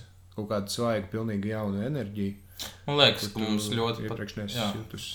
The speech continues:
Speaker 1: jutus.
Speaker 2: Ma-, man liekas, ka mums ļoti patīk sākumi.
Speaker 1: Jā.
Speaker 2: Vi-, visam.
Speaker 1: Tas ir kaut kas svaigs,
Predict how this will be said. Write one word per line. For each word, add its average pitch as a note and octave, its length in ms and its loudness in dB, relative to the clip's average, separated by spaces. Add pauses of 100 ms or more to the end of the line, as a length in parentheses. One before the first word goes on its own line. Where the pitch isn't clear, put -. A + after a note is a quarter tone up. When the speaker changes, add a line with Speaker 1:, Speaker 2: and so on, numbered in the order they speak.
Speaker 1:
jutus. - 480 -8 (240)
Speaker 2:
Ma-, A#2+ 200 -2
man A#2+ 180 2
liekas, A2+ 280 2
ka A2 100 -4
mums G#2 460 2
ļoti A2 240 -2
patīk G2 320 -4
sākumi. G#2 640 -8 (920)
Speaker 1:
Jā. G#2+ 220 -2 (160)
Speaker 2:
Vi-, G#2+ 240 -2
visam. G#2 580 -2 (640)
Speaker 1:
Tas - 180 -2
ir A2+ 60 -2
kaut G2+ 180 -2
kas - 100 -6
svaigs, - 540 -2